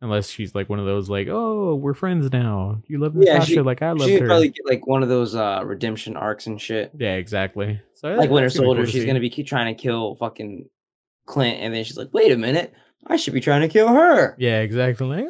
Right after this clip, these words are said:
Speaker 1: "Oh, she this bitch over here."
Speaker 2: Yeah.
Speaker 1: <laughs> Yeah.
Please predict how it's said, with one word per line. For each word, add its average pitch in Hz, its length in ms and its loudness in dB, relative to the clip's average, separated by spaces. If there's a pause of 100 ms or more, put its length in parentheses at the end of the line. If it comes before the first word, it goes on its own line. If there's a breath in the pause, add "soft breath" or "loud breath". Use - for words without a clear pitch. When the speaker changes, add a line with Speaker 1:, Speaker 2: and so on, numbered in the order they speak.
Speaker 1:
"Oh, 320 360 0
she 302 200 -2
this 330 300 -2 (100)
bitch 110 260 2
over 101 240 2
here." 110 280 4 (520)
Speaker 2:
Yeah. 208 380 4
Speaker 1:
<laughs> - 880 -2 (1200 loud breath)
Yeah. 95 440 2